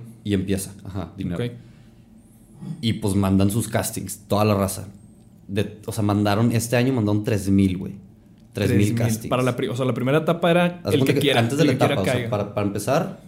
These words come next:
Speaker 1: manden sus castings.
Speaker 2: Ya.
Speaker 1: Llegaron tres mil castings.
Speaker 2: Madres.
Speaker 1: Y el equipo de un tal Fredo hizo una selección de setenta y cinco personas.
Speaker 2: Ok.
Speaker 1: Entonces, ahora sí empieza el concurso. Y la primera etapa, que siempre son cincuenta, pero esta vez, como fueron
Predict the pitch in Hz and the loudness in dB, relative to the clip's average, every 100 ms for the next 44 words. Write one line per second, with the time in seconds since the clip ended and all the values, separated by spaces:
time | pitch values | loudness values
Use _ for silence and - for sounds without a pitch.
0 | - 101 104 117 127 120 - 139 - 170 | -6 0 2 2 0 -4 -4 -4 -2 -4
1 | - 117 104 - 104 98 101 113 113 101 | -4 -6 -8 -4 0 2 0 0 -2 -2
2 | 107 104 123 - 156 156 - - - 107 | -2 -2 -4 -2 -2 -4 -8 -16 -14 -12
3 | 113 - - 107 104 104 107 101 117 117 | -14 -16 -4 2 2 2 0 0 4 4
4 | 117 120 117 117 107 101 95 104 101 101 | 4 2 0 2 4 4 2 0 -2 0
5 | 107 98 - 92 90 95 98 95 92 - | -2 -4 -4 -6 -6 -4 -4 -2 -4 -4
6 | 87 92 - - 92 82 - - 120 107 | -6 -8 -10 -8 -8 -10 -16 -12 -8 -6
7 | 120 - - - 95 101 98 110 101 - | -8 -12 -20 -10 -4 0 0 2 -2 -4
8 | - - - 98 95 101 95 98 98 95 | -14 -20 -2 0 2 0 2 0 -2 -6
9 | 90 120 110 - - - - - 104 98 | -6 -6 -8 -12 -20 -20 -20 -10 -2 -2
10 | 98 98 98 107 127 - 92 90 - - | 0 2 2 2 -2 -4 -6 -8 -10 -4
11 | 104 104 - - - 127 120 156 160 160 | -2 -4 -12 -12 0 0 2 0 0 0
12 | 160 120 101 92 - - 104 101 - 123 | 0 2 0 -2 -6 -2 0 0 0 2
13 | 127 120 120 - - 95 95 101 | 4 2 -2 -10 -6 -4 0 0